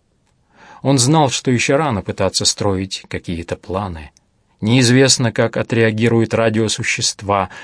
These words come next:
на то, что они узнали от Ричарда Мюллера, если вообще отреагируют. Роль гидрян, попытки людей защищаться, выход Мюллера из лабиринта — всё это были загадки,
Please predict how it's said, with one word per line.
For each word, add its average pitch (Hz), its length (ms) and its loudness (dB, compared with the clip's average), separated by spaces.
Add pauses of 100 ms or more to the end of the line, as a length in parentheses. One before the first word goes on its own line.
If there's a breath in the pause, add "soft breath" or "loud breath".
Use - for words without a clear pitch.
(260 loud breath)
на 107 140 0
то, 110 280 0
что - 260 0
они 107 180 2
узнали 107 460 0
от 104 200 0
Ричарда 104 500 -4
Мюллера, 107 600 2 (540)
если 98 360 -4
вообще 95 460 -4
отреагируют. 92 1120 -8 (760 loud breath)
Роль 123 280 4
гидрян, 131 760 0 (560)
попытки 131 480 -2
людей 117 440 2
защищаться, 113 1120 -2 (420 loud breath)
выход 120 460 -2
Мюллера 127 580 6
из 113 160 -2
лабиринта — 113 760 0 (380 soft breath)
всё - 340 -2
это 139 180 -4
были 131 240 -2
загадки, 117 720 -2